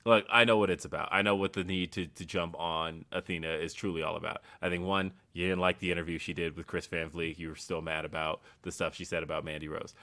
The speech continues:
I think that's a lot of those people who are looking to catch her slipping be-, because of,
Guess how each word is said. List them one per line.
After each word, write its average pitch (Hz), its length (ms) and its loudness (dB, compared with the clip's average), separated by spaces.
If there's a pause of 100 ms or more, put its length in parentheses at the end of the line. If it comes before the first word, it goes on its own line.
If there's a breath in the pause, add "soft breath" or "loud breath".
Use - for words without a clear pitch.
(120 soft breath)
I 90 80 2
think 87 160 -4
that's 87 160 0
a 90 40 -4
lot 80 220 -2
of 76 80 -8
those 78 180 -6
people 85 280 -6
who 85 100 -4
are 82 80 -4 (200)
looking 101 440 4
to - 80 -10
catch - 280 0
her 82 100 -4
slipping - 420 -10
be-, 87 280 -6
because 92 480 0 (360 soft breath)
of, 85 580 2